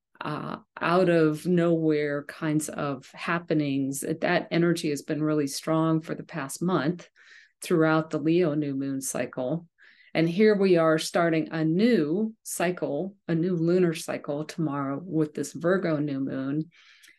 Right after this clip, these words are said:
And the energy at the moment of the new moon, sort of, you can think of it as the moon is a, um, the moon is said to reflect, right? It reflects the sun's light and it distributes the light.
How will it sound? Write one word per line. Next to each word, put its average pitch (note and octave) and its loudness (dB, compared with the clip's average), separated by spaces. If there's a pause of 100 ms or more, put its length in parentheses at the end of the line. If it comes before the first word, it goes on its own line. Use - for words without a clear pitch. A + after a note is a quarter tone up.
And F3 4
the F3+ 6
energy F#3 2
at D#3+ 0
the - -4
moment D#3+ 0
of D3+ -6
the D#3 -4
new D3+ 2
moon, D#3 0
sort G3 -4
of, - -4
you F#3+ -4
can F3 -4
think A#3+ 0
of A#3 0
it E3 2
as D#3 2 (320)
the G3 0
moon C#4 6
is F#3+ 2
a, D#3 0 (140)
um, D#3 -10 (1120)
the G#3 4
moon C#4+ 8
is D#4+ 6
said G#3+ 4
to G3+ -6
reflect, F3 0
right? F3 2
It D#3+ 0
reflects G3+ -2
the F#3+ -8
sun's E3 -4
light D3 -4
and F#3+ 2
it F#3+ -2
distributes A3 0
the D#3+ -2
light. D3+ -4